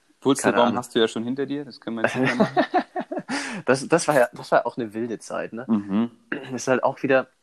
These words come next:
Speaker 2: ist halt so eine Alkoholidee gewesen. So, da, da, ich, ich hab das
Speaker 1: Erzähl mal,
Speaker 2: irgend-
Speaker 1: erzähl mal kurz.
Speaker 2: Ja,
Speaker 1: Komm.
Speaker 2: also, ist, also, ja,
Speaker 1: Von
Speaker 2: ich
Speaker 1: Anfang an, komm.
Speaker 2: von,
Speaker 1: Lass
Speaker 2: von
Speaker 1: die ganze
Speaker 2: Anfang
Speaker 1: Geschichte.
Speaker 2: an.
Speaker 1: Ja, ja,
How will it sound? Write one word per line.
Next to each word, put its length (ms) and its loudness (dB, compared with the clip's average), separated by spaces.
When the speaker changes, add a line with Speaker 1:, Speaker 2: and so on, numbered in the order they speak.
Speaker 2:
ist 160 -8
halt 120 -6
so 80 -4
eine 120 0
Alkoholidee 760 -2
gewesen. 500 -6
So, 160 0
da, 120 4
da, 360 -2
ich, 260 -10
ich 120 -8
hab 60 2
das 80 6
Speaker 1:
Erzähl 180 6
mal, 80 8
Speaker 2:
irgend- 140 4
Speaker 1:
erzähl 200 -4
mal 140 0
kurz. 340 -8
Speaker 2:
Ja, 180 4
Speaker 1:
Komm. 80 0
Speaker 2:
also, 200 -4
ist, 260 -8
also, 300 -2
ja, 200 -2
Speaker 1:
Von 100 2
Speaker 2:
ich 60 -2
Speaker 1:
Anfang 260 4
an, 220 -2
komm. 260 -4
Speaker 2:
von, 180 2
Speaker 1:
Lass 120 -4
Speaker 2:
von 80 4
Speaker 1:
die 60 0
ganze 200 2
Speaker 2:
Anfang 60 4
Speaker 1:
Geschichte. 120 -6
Speaker 2:
an. 120 -4
Speaker 1:
Ja, 200 2
ja, 60 -6